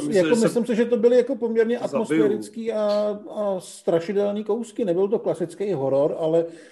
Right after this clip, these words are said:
Speaker 2: jako když už je netočíme u nás, protože neumíme nebo nechcem, tak si myslím, že tato cesta by k tomu mohla vést.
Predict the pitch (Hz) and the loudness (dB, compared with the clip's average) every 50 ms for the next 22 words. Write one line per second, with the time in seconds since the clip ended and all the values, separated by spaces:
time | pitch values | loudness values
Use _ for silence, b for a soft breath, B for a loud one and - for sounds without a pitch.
0 | B B B B B B B _ - 127 - - 160 160 160 151 156 170 180 160 | B B B B B B B _ -16 -14 -8 -6 -2 -2 -2 -2 -2 -6 -8 -6
1 | - 208 202 196 175 185 180 - - 196 208 220 160 147 143 135 139 165 165 - | -2 -2 -2 0 0 -2 -4 -4 -4 -6 -6 -4 -4 -4 -4 -2 -2 -4 -4 -4
2 | 165 143 - 151 165 175 165 160 151 151 165 170 170 170 170 165 165 165 175 165 | -8 -8 -6 -6 -4 -2 -2 -4 -4 -4 -4 -2 0 2 4 4 4 2 2 -2
3 | 139 - - - - - 135 127 123 135 147 b b b b b b b _ _ | -2 -6 -10 -10 -6 -4 -4 -4 -6 -8 -12 b b b b b b b _ _
4 | _ - - - - - 156 151 147 147 - 170 165 151 160 160 170 147 160 156 | _ -10 -10 -10 -8 -6 -6 -4 -6 -6 -6 -6 -4 -4 -4 -4 -2 -2 -2 -2
5 | 170 170 - - - - 180 165 170 165 170 - - 170 180 185 185 180 147 151 | -2 -4 -6 -8 -4 -4 -2 -2 -2 -4 -4 -6 -4 -4 -4 -2 -2 -2 -2 -2
6 | 185 262 294 269 170 - - - | -2 -2 -4 -6 -8 -10 -14 -20